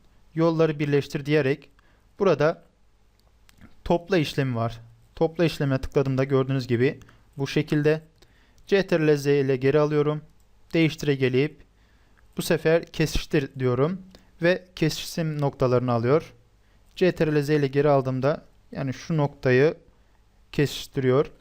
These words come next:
Bu işlemleri değiştir menüsünden yapabildiğim gibi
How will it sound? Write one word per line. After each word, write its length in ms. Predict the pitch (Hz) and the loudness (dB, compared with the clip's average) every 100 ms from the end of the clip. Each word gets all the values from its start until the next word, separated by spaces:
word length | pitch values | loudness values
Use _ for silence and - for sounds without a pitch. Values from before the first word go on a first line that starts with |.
| - - - - - | -20 -20 -20 -10 -2
Bu 60 | |
işlemleri 500 | 254 - 226 170 170 | -2 0 0 0 2
değiştir 320 | 175 180 - | 0 2 -2
menüsünden 400 | 208 190 160 156 | 0 0 0 0
yapabildiğim 640 | 147 147 185 175 156 170 185 | 0 0 0 -2 0 0 0
gibi 360 | 147 135 190 | 0 0 0